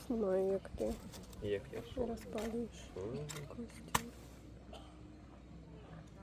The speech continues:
Speaker 1: Будемо сосиски жарити.
Speaker 2: Ну,
Speaker 1: Але
Speaker 2: так.
Speaker 1: вітер. Не подив-, не знаю, як у нас тут получиться.
Speaker 2: Все нормально. Ну, такого ж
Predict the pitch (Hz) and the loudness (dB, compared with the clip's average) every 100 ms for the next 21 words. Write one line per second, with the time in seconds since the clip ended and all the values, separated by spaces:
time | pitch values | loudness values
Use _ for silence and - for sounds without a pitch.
0 | - - - 143 139 - - - - 247 | -12 -10 -10 -10 -8 -8 -10 -10 -10 -8
1 | 240 - 226 220 220 220 254 233 - 247 | -8 -4 0 2 2 2 0 -4 -2 -4
2 | - 220 226 220 226 - - - - - | 0 0 0 -2 -4 -6 -10 -10 -10 -8
3 | - - - - - - - - 110 247 | -8 -8 -8 -8 -10 -10 -8 -2 0 4
4 | 226 233 226 240 254 233 - 233 262 - | 6 6 6 2 0 -4 -6 -8 -8 -10
5 | - 240 233 226 247 226 233 247 - - | -2 2 2 4 4 6 6 4 0 2
6 | 226 202 220 220 214 208 202 202 - - | 4 6 4 4 2 0 -2 -6 -6 -6
7 | - 220 214 233 - - - - 95 110 | -2 0 2 2 0 -8 -10 -4 0 0
8 | 131 160 160 - - - - - - - | 2 0 0 -4 -8 -12 -12 -12 -12 -12
9 | - - - - - - - - - - | -10 -8 -8 -8 -10 -8 -8 -10 -10 -10
10 | - - - - - - 98 92 | -10 -8 -8 -6 -6 -2 0 0